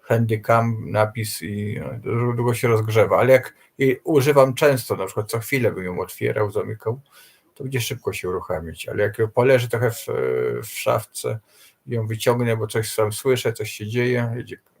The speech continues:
zazwyczaj nagrywam, jak jest karetka, straż, albo tak po prostu, no to, to, to, to muszę odczekać kilka sekund, zanim kamera się, zanim system wystartuje, bo ona jest tak, w takim tym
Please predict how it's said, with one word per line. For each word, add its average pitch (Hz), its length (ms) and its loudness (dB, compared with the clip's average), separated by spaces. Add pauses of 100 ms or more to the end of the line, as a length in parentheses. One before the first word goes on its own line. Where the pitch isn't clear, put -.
(100)
zazwyczaj 123 540 0
nagrywam, 107 340 0
jak 107 120 -6
jest 107 160 -8
karetka, 113 420 -4
straż, 131 360 -2
albo 135 180 -4
tak 127 180 0
po 123 80 -6
prostu, 120 460 -4 (1300)
no 107 100 -14
to, 117 260 0
to, 113 160 -6
to, 113 140 -4
to 113 100 -10
muszę 117 160 0
odczekać 117 540 2
kilka 113 260 -2
sekund, 117 360 -2
zanim 110 220 2 (140)
kamera 110 300 2
się, 104 200 0 (1700)
zanim 117 300 0
system 113 400 0
wystartuje, 101 520 -4
bo 110 60 0
ona 113 160 4
jest 113 180 -2
tak, 113 180 -4
w 110 100 -20
takim 107 400 -10
tym 82 280 -8